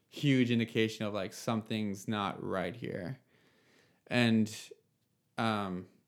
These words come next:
I really wish, I really regret that my parents didn't see that and realize that there's something wrong,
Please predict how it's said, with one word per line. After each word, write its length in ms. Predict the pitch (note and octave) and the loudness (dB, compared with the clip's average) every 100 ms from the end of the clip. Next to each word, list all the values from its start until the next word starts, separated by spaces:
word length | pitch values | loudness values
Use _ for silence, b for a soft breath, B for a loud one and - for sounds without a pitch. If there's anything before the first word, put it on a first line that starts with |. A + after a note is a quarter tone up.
| _ _ _ _ _ _ _ _ _ _ _ - | _ _ _ _ _ _ _ _ _ _ _ 2
I 60 | |
really 260 | C3+ C#3+ C3+ | 6 8 8
wish, 640 | A#2 A#2 A#2 - - - _ _ _ _ _ _ _ _ _ _ _ _ _ _ _ | 6 4 2 -4 -10 -14 _ _ _ _ _ _ _ _ _ _ _ _ _ _ _
I 40 | C3 | 6
really 200 | D3+ C#3+ | 8 8
regret 360 | B2 A#2 A2 | 6 2 2
that 380 | G#2+ F#2 E2+ - _ _ _ _ _ - | 0 0 -2 -8 _ _ _ _ _ -4
my 120 | A#2+ | -4
parents 460 | A#2 A2 G#2+ A2 - | -2 -2 0 -2 -2
didn't 300 | A#2 A2 - _ _ _ - | -2 -2 -4 _ _ _ -14
see 280 | - A#2+ A#2 | -4 0 2
that 380 | C#3 E3+ - _ _ _ _ _ _ _ _ _ _ - | 2 2 -2 _ _ _ _ _ _ _ _ _ _ -4
and 100 | A#2 | 2
realize 680 | A2+ A2 G#2+ A2 G#2+ - - _ _ _ _ _ _ _ | 4 6 6 4 2 -2 -14 _ _ _ _ _ _ _
that 260 | A#2 A2 - | 0 0 -2
there's 100 | - | 0
something 260 | G#2+ G#2 | 0 0
wrong, 460 | G#2 G2 G2+ A2+ | -2 0 0 -2